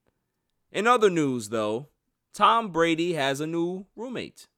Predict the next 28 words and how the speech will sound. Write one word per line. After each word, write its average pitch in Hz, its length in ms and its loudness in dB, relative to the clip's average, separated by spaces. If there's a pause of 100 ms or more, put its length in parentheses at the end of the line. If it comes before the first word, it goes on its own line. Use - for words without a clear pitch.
(680)
It's - 160 -20
very 220 320 0
interesting. 139 520 -10 (720)
Tom 220 440 0
Brady 170 520 0 (500)
has 139 640 -2 (220)
taken 175 640 -4 (600)
Antonio 156 640 0
Brown 135 340 0
in. 80 240 -10 (1120)
He 156 180 2
has 135 180 4
told 202 360 4
the 202 120 2
organization 151 960 0 (520)
that 135 200 -2
he's 180 260 -2
gonna 175 220 -2
keep 170 320 -4
A 151 180 2
B 147 320 0
on 131 240 -4
the 123 100 -2
right 120 240 0
path 90 460 -8 (140)
and 113 160 -8
make 143 180 0
sure 131 540 2